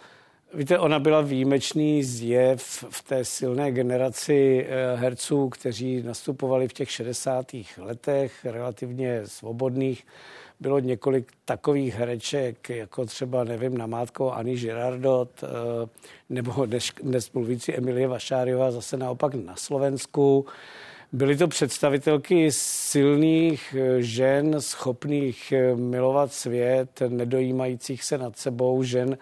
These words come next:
které jsou emancipované a nestrácejí lásku k rodině, k ženství, k dětem, eh, které umí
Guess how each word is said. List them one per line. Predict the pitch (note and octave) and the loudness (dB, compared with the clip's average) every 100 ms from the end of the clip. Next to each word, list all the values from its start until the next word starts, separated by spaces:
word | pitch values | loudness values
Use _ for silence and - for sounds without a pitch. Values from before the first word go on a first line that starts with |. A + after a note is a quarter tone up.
| - - - _ | -10 -20 -20 _
které | - C3 B2+ C3 | -2 2 4 2
jsou | - D#3 D3+ - | 2 2 2 2
emancipované | B2+ C3+ A#2+ B2+ C3+ B2 A#2+ A#2+ B2 | 0 0 -2 -2 0 0 0 -2 -4
a | B2 | -4
nestrácejí | B2+ - - B2+ A#2 - C3 B2 B2 B2+ B2+ B2+ | -4 -4 -2 0 0 -2 -2 -2 -2 -2 -2 -4
lásku | B2 A2+ A#2 - C3+ | -4 -4 -6 -4 -6
k | A#2+ | -2
rodině, | A#2+ G#2 A2+ A#2+ | -4 -4 -4 -4
k | A2 | -4
ženství, | A2+ G#2+ - C3 A#2+ | -8 -8 -8 -4 -4
k | |
dětem, | G#2 G#2+ B2+ A#2+ A#2 A2+ | -6 -8 -4 -2 -4 -8
eh, | - - - - - - B2+ B2+ C3 B2+ | -16 -20 -20 -20 -10 -2 0 2 2 0
které | - B2 B2+ B2+ | -4 0 2 2
umí | - C3 C3 B2+ C3 C3+ C3 B2+ | 0 -2 0 2 2 2 2 0